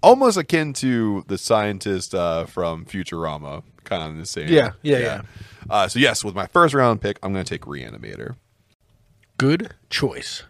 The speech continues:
Speaker 1: Thank you.
Speaker 2: sir. It was definitely on my list. I was definitely gonna let you say it 'cause I was mean enough to steal Scream on the last one.
Speaker 1: You were.
Speaker 2: And Reanimator is one of my favorites, but it's definitely not my number one spot.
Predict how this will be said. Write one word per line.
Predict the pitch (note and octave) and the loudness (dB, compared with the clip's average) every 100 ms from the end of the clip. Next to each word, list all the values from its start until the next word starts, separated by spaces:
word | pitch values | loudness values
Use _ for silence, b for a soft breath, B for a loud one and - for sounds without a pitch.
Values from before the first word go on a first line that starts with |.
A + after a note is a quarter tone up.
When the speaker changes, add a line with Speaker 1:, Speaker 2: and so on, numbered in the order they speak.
| - | -10
Speaker 1:
Thank | G4+ - | -8 -2
you. | |
Speaker 2:
sir. | - C#3 F3 - B B B B - | 0 0 -4 -8 B B B B -12
It | |
was | A2 | -8
definitely | A2 A2 A2+ A2 | -6 -6 -8 -10
on | |
my | A2 | -4
list. | D3+ F3+ - - - _ _ | -2 -2 -6 -14 -20 _ _
I | G#2 | -12
was | F#2 F#2+ | -10 -10
definitely | - C3+ C#3 C#3 | 2 2 4 2
gonna | C3+ | 2
let | C3 | 0
you | B2+ | -2
say | C3 C#3 C3 | 0 2 2
it | - | 0
'cause | A2 | -8
I | G2+ | -6
was | G2+ | 0
mean | C3 D3 | 2 4
enough | D3 C3+ | 2 0
to | B2 | -6
steal | - B2 | -6 -6
Scream | - - E3 | -4 -2 0
on | D3 | 0
the | B2 | -4
last | C#3+ D#3 - | -4 -4 -4
one. | D#3 D3 B2 | -4 -2 2
Speaker 1:
You | C#3 | 4
were. | B2 B2+ B2 B2 G#2+ F#2+ - | 4 6 6 4 4 0 2
Speaker 2:
And | F3+ E3 | 8 8
Reanimator | E3+ G3+ F#3 D#3+ D3+ C#3+ C#3 C3+ | 10 12 12 12 10 8 6 6
is | C#3 C3+ | 2 6
one | D#3+ | 8
of | C3 | 8
my | A2+ | 4
favorites, | A#2 A2 A2 | 0 -2 -4
but | - G2+ | -8 -12
it's | G2 - | -10 -6
definitely | A2 G#2 F#2+ | -6 -6 -10
not | F#2+ | -12
my | G2+ | -8
number | G2 G2 F#2 | -8 -10 -12
one | G2 G2+ | -12 -14
spot. | F#2+ A#2+ A#2+ G2+ | -14 -16 -14 -14